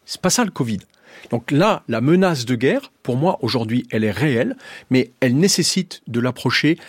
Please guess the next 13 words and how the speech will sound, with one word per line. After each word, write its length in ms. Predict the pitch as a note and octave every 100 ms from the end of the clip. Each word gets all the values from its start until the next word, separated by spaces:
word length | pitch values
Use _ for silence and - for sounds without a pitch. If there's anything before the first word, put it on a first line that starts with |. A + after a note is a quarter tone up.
| - -
avec 300 | A#2+ A#2+ -
une 220 | C3+ A#2+
forme 340 | - D#3+ D3+
de 160 | A#2+ A#2 - -
rationalité 720 | C#3 C#3+ - B2+ A2+ - C#4+
et 80 | -
surtout 440 | - D#3 - A#3+ - -
l'accord 540 | B2 B2+ - C4+ D#3+
de 100 | A#2
notre 300 | A#2+ A#2 -
société. 580 | - A2 - G#2 - - _ _ _ - - -
Or, 260 | C#3 D3 -
aujourd'hui, 540 | F3 D3 D3 C#3 C#3+